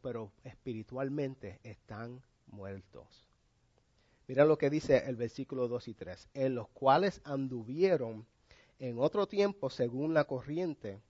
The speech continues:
de este mundo, conforme al príncipe de la potestad del aire, el espíritu, que ahora opera en los hijos de desobediencia. Entre ellos también todos nosotros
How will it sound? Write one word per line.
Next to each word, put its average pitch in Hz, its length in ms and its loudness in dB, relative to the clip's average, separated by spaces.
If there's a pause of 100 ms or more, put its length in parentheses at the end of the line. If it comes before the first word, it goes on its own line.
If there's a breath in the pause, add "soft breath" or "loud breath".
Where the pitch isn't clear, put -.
(260)
de 117 160 -2
este 151 240 0
mundo, 156 320 0
conforme 202 800 -8
al 110 160 -6
príncipe 143 680 -4
de 113 80 -4
la 101 120 -4
potestad 117 460 -8
del 147 140 4
aire, 98 320 2 (920)
el 120 120 -2
espíritu, 127 540 0 (920 soft breath)
que 123 100 2
ahora 156 420 12
opera 160 460 6
en 190 80 6
los 160 180 2
hijos 175 200 -4
de 165 140 8
desobediencia. 147 880 2
Entre 143 540 6
ellos 208 240 0
también 151 460 2
todos 185 380 -2
nosotros 147 760 -6